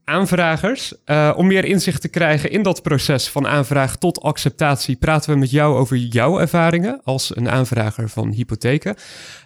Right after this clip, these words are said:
Ehm, jij staat bekend, zo is mij verteld, als een adviseur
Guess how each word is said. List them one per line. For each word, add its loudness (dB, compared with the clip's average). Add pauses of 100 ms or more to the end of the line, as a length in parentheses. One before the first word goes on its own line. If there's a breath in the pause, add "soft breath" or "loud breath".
(120)
Ehm, 2 (180)
jij 0
staat 0
bekend, -2
zo -4
is 0
mij 2
verteld, -2
als -2
een 2
adviseur 0